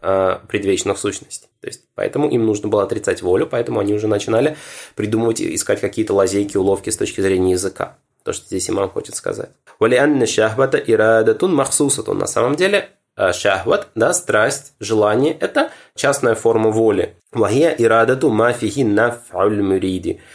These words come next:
Это желание того, в чем есть польза для человека. То есть человек хочет чего-то для себя, именно для себя. Это называется в языке страстью.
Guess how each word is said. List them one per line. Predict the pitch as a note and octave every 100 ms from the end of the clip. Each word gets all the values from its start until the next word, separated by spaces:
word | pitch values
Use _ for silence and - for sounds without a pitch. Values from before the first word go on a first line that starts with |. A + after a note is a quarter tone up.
| - -
Это | C#3+ D3
желание | G#2+ A2+ C3 B2
того, | G#2 A2 D3
в | -
чем | B2+ B2
есть | A2 A2+ -
польза | - A#2+ A2+ A2 G#2
для | G2+ F#2+
человека. | - G2 F#2 - -
То | -
есть | -
человек | A2+ -
хочет | B2+ A#2
чего-то | - A2+ A#2 A2+
для | G#2
себя, | G#2 - F#2 F#2 F2+
именно | G2+ F#2+ F#2+ F#2
для | G2 F#2
себя. | - A#2+ F3
Это | A#2+ C3+
называется | A#2+ G2+ F#2+ G2+ G2 G#2
в |
языке | G2 G2+ -
страстью. | - - F#2+ - -